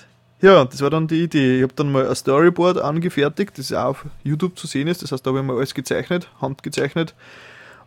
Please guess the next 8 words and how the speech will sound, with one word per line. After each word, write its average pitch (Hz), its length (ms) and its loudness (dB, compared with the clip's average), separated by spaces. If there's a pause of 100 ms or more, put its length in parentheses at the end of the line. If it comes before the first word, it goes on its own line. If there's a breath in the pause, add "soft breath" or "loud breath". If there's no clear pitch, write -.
und 147 280 0
hab 156 140 2
mich 165 140 0
dann 156 440 2
ans, 135 680 -4 (920)
äh, 123 300 -2 (220)
Animieren 135 420 -2
gemacht. 208 400 -2